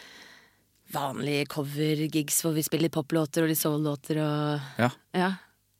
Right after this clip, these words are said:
Speaker 1: Lekestue med gode venner. Det er en sånn vennetur, da.
Speaker 2: Ja, det er gøy.
Speaker 1: Ja. Så vi kombinerer jo den turen her med liksom badstue og gå ut og spise, og vi
Speaker 2: Ja.
Speaker 1: har et litt sånn julebord for oss også.
Speaker 2: Ja, er det folk du spiller med til vanlig også?
Speaker 1: Ja, det er gode, gode venner.
Speaker 2: Ja.
Speaker 1: Ja. Så det blir, eh,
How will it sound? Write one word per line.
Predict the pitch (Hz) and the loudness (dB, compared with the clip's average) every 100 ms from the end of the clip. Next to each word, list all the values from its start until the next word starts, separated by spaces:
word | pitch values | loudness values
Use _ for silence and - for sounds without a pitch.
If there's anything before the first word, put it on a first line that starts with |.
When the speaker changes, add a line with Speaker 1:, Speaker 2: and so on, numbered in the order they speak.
| - | 2
Speaker 1:
Lekestue | 277 185 - 131 185 | 4 4 4 4 6
med | 190 185 | 6 6
gode | 180 | 6
venner. | 151 131 165 | 4 4 2
Det | - | 4
er | 190 | 6
en | |
sånn | 202 | 8
vennetur, | 190 139 120 170 | 6 6 2 4
da. | 170 - - | 4 2 -4
Speaker 2:
Ja, | |
det | 82 87 | -2 0
er | 87 | 0
gøy. | 80 107 | -2 0
Speaker 1:
Ja. | 117 - _ | -2 -2 _
Så | - | -2
vi | 185 | 2
kombinerer | 202 196 170 151 | 6 6 6 6
jo | 180 | 6
den | 175 | 4
turen | 165 151 | 4 4
her | 151 | 4
med | 147 | 4
liksom | 147 143 | 2 2
badstue | 143 147 - - 131 123 131 | 2 2 2 0 -2 0 0
og | 147 | 0
gå | |
ut | 147 | -2
og | 143 | -4
spise, | - 151 139 - - | -2 -2 0 -2 -4
og | 113 110 120 | -4 -4 4
vi | |
Speaker 2:
Ja. | 127 | 6
Speaker 1:
har | 147 | 6
et | 160 | 2
litt | 175 | 2
sånn | 160 147 | 2 2
julebord | 156 143 139 147 | 2 0 -2 -4
for | 147 | -2
oss | 131 - | -4 -4
også. | 101 123 - - | -4 -6 -4 6
Speaker 2:
Ja, | |
er | 135 127 | 8 8
det | 117 | 6
folk | 117 101 | 4 2
du | 107 | -2
spiller | - 92 | 0 0
med | 87 85 85 | 2 0 2
til | 92 | 2
vanlig | 87 87 87 | 2 2 2
også? | 90 107 147 - | 2 2 -2 2
Speaker 1:
Ja, | 123 | 4
det | 143 151 | 4 0
er | |
gode, | 139 160 135 135 139 | 0 0 2 2 2
gode | 147 139 | 0 0
venner. | 135 135 135 - | -2 -4 -6 2
Speaker 2:
Ja. | 104 - | 2 2
Speaker 1:
Ja. | - 147 - _ _ _ _ _ | 0 0 -2 _ _ _ _ _
Så | - - | -10 -2
det | 160 160 | 0 2
blir, | 165 156 | 2 2
eh, | 151 151 147 147 151 | 2 0 0 0 -2